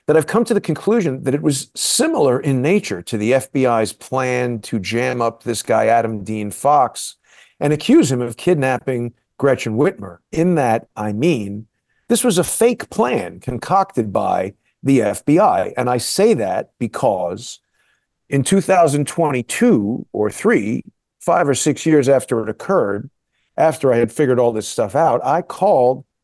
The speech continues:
Don Wood, F B I special agent, who was in all the newspapers about this investigation. And I said, "Mister Wood, when the F B I arrested George Webb the day after this incident and then questioned him and released him,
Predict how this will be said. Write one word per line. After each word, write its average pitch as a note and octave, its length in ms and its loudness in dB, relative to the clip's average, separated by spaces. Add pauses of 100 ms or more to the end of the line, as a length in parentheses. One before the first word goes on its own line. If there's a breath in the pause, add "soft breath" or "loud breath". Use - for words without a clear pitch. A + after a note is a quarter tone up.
(140)
Don C#3+ 380 -2
Wood, E3 320 -2 (160)
F B2+ 240 -2
B C#3 140 0
I B2 220 0
special A#2+ 500 -2
agent, G#2+ 320 -4 (280)
who C3+ 100 0
was B2+ 160 2
in C#3+ 160 0
all C3+ 160 2
the A#2+ 80 -2
newspapers A#2+ 640 -2
about A2+ 320 0
this A2 160 -8
investigation. A2+ 840 -4 (460 loud breath)
And D3+ 140 2
I - 20 2
said, D#3 220 0
"Mister F3 280 0
Wood, D3+ 360 2 (380)
when D#3 120 0
the F3+ 140 2
F A#3+ 160 -2
B C4 160 0
I A3 180 4
arrested D#3+ 580 0
George B2+ 360 0
Webb C3 320 2
the G2+ 100 -8
day C3+ 320 2
after C#3 380 2
this G#2 200 -10
incident A2+ 460 -6
and G#2+ 80 -12
then G#2 120 -8
questioned B2 520 -2
him A#2 220 -6
and F#2+ 180 -10
released B2 420 -2
him, A2 280 -8